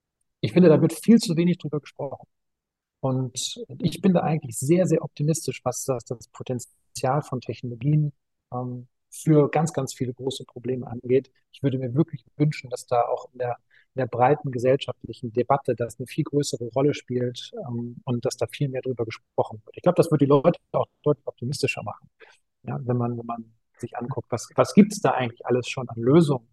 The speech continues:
heute? Und, ähm, was für einen riesigen positiven Beitrag, wenn, wenn diese, diese Technologien eigentlich machen, wenn man sie tatsächlich at scale auch implementiert.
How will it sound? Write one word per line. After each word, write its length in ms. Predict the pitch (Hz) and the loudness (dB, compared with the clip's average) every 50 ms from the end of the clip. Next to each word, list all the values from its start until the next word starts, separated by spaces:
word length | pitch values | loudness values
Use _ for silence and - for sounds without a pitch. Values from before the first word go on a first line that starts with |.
| _ - | _ -10
heute? 380 | 123 113 - _ - 131 - - _ _ | -8 -8 -8 _ -12 -14 -14 -14 _ _
Und, 300 | - 123 120 120 120 120 _ - - _ _ _ - - - - | -6 -4 -4 -4 -6 -8 _ -16 -18 _ _ _ -20 -20 -16 -10
ähm, 440 | 127 120 120 117 117 117 117 113 113 _ _ _ _ _ _ _ _ _ _ _ _ _ _ _ _ _ _ _ _ _ _ _ _ - | -6 -6 -4 -4 -4 -6 -8 -10 -14 _ _ _ _ _ _ _ _ _ _ _ _ _ _ _ _ _ _ _ _ _ _ _ _ 0
was 180 | - 139 127 - | 0 0 0 2
für 100 | 156 143 | 0 0
einen 280 | 131 131 117 110 131 127 | 0 0 -2 -6 -6 0
riesigen 420 | 139 156 175 170 165 170 160 147 - | 4 6 6 6 6 6 4 2 -2
positiven 640 | - - 143 147 139 143 - - 131 127 139 131 | -4 -4 -4 -2 -4 -4 -8 -10 -10 -10 -10 -8
Beitrag, 480 | 120 - 120 135 - - - 123 123 - _ - | -4 -2 -2 -2 -2 -2 -2 -4 -4 -4 _ -6
wenn, 380 | 127 127 127 120 120 - - _ _ - | -6 -6 -6 -6 -10 -14 -18 _ _ -6
wenn 140 | 135 127 | -4 -4
diese, 380 | 117 120 120 110 117 117 113 113 _ _ _ _ _ _ - | -4 -4 -6 -4 -4 -4 -4 -6 _ _ _ _ _ _ -6
diese 140 | 120 120 - | -6 -4 -2
Technologien 540 | 127 123 - - 123 113 113 143 139 143 | -2 -4 -4 -6 -6 -2 -2 -2 0 -2
eigentlich 220 | 123 110 110 110 - | -4 -6 -8 -6 -6
machen, 300 | 143 135 - 151 156 - _ _ _ _ _ _ _ _ _ _ _ _ _ - | -6 -4 -2 -2 -4 -4 _ _ _ _ _ _ _ _ _ _ _ _ _ 0
wenn 160 | 139 135 143 | 2 4 6
man 180 | 151 135 123 117 | 6 6 6 4
sie 320 | 127 135 131 127 123 - _ - | 4 4 4 4 2 -2 _ -4
tatsächlich 420 | - 120 117 120 113 120 - - | -2 0 0 0 0 -2 -2 -2
at 140 | 131 120 - | -2 -2 -2
scale 480 | - - - 127 123 123 120 113 - | -4 -6 0 2 2 4 2 2 0
auch 180 | 117 113 110 - | 0 -2 -2 -2
implementiert. 680 | - 117 110 - 113 110 107 - _ - - - - | -6 -12 -10 -8 -8 -8 -8 -8 _ -20 -18 -18 -18